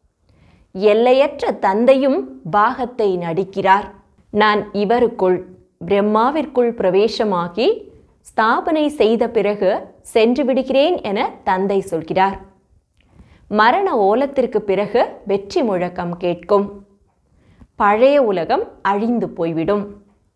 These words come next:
இந்த லக்ஷ்மி நாராயணரின் ராஜ்யம் இருந்தது. அப்போது பழைய உலகம் இருக்கவில்லை. இது ஐயாயிரம் வருடங்களின் விஷயம்,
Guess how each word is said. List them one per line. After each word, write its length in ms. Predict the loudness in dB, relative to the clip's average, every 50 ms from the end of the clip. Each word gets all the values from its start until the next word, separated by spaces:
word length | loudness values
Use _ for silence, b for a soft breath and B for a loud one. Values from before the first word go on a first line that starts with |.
| _ _ _ b b b b b b b b
இந்த 300 | -4 -2 0 2 2 2
லக்ஷ்மி 520 | 2 0 0 -4 -6 -6 -4 -2 0 0 2
நாராயணரின் 840 | 2 2 2 2 4 4 4 4 4 2 0 0 -2 -2 -2 -2 -4
ராஜ்யம் 640 | -4 -4 -2 -2 -4 -4 -4 -4 -2 0 0 0
இருந்தது. 800 | 0 0 0 0 0 0 0 0 0 0 0 0 -2 -6 -12 -20 _ _ _ _ _ _ _ _ _ _ _
அப்போது 680 | -6 -6 -4 2 4 6 6 4 4 0 0 0 0 -2 -6 -14 -20 _ _ _ _
பழைய 500 | -2 0 0 2 2 2 2 2 2 0
உலகம் 460 | 0 0 -2 -2 -2 -4 -4 -4 -4
இருக்கவில்லை. 880 | -2 -2 -2 -2 -4 -6 -6 -4 -4 -2 0 0 0 0 -2 -6 -12 -20 _ _ _ _ _ _ _ _ _ b b b b b b b b b
இது 280 | -4 0 2 2 2 2
ஐயாயிரம் 800 | 0 0 0 0 2 4 4 4 4 4 2 0 -2 -2 -2
வருடங்களின் 600 | -2 -2 0 0 0 0 0 0 0 0 0 0 0
விஷயம், 680 | -2 -4 -4 -4 -4 -2 0 0 0 -2 -4 -8 -14